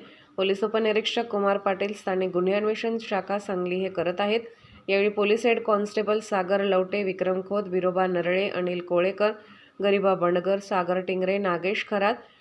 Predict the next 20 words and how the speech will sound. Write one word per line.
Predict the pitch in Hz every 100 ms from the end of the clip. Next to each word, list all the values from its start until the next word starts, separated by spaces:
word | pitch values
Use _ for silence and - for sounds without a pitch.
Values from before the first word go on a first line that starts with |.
| _ - _ -
संदीप | 220 220 240
गुरव, | 202 214 226
उदयसिंह | 214 175 202 208 226 226
माळी, | 202 190 196
संदीप | 220 196 185 185 185
नलावडे, | 175 185 190 202 220
अमर | 175 185 185
नरळे, | 175 170 175 185 202
शिवाजी | 214 - 175 180 180 185
सीत, | - 190 196 -
प्रकाश | 185 185 180 - -
पाटील, | 175 170 190 - - - - -
कॅप्टन | 196 196 208 202
गुंडवाडे | 175 180 190 196 196 214 -
हे | 185
सर्व | 196 190 202 214
अधिकारी | 175 175 226 226 208 220
व | 220 - -
आमदार | 180 185 175 185 - - - _ _
उपस्थित | 190 196 196 -